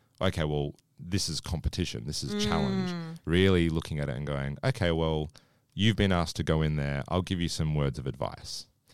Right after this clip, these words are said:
Speaker 2: Yeah,
Speaker 1: Be-,
Speaker 2: yeah.
Speaker 1: be-, yeah, just because, you know, it, it's what, what Simon's saying is exactly right. It's the companies that come in and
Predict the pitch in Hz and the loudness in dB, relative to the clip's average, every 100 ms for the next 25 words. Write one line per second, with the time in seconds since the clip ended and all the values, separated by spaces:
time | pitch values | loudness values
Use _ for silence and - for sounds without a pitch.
0 | - - _ 208 240 269 202 180 _ 208 | -20 -20 _ -8 0 2 2 -4 _ -6
1 | 214 196 170 71 60 - 107 - 107 90 | -4 -2 -2 -4 -6 -2 0 2 2 2
2 | 73 - 82 78 62 90 90 - - 92 | 0 -6 -6 -6 -4 -6 -6 -10 -16 -14
3 | - 104 92 82 107 - 90 76 76 90 | -8 -6 -6 -6 -4 -2 -2 -2 -2 -2
4 | 78 73 67 71 73 - 73 73 60 - | -2 -2 -4 -4 -4 -2 0 0 0 -2
5 | - 104 85 90 71 - 80 76 71 69 | -2 0 0 0 -2 -4 -2 -2 -2 -2
6 | 71 | -4